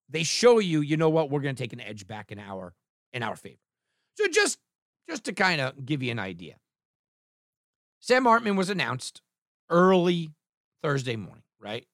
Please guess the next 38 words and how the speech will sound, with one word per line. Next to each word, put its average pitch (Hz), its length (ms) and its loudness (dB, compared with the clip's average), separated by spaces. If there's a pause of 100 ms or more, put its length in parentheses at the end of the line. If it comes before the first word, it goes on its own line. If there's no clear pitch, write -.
Early 190 240 0
Thursday 135 340 -4
morning. 87 280 -14 (600)
And 151 160 -4
here's 170 300 0
what, 147 240 -2
what, 120 220 -10 (100)
what 110 200 -16
went 98 160 -8
on. 90 180 -14 (260)
A 120 80 -6
lot 131 160 2
of 131 80 -4
the 127 60 -4
books 123 240 -6
just 117 180 -10
pulled 107 220 -14
it 117 100 -20
down. - 100 -20 (680)
They 120 80 -8
pulled 147 240 -4
the 160 80 0
Wake 143 260 -6
Forest 131 460 -4
bet 123 320 -8
off 131 260 -4
the 131 80 -10
table 131 320 -4
for 131 160 -8 (220)
season 127 460 -8
win 120 200 -8
totals. - 300 -20 (880)
Now, 190 140 4
they 202 140 4
left 269 320 4 (100)
Sam 214 260 0
Hartman 190 300 2
up 139 200 -4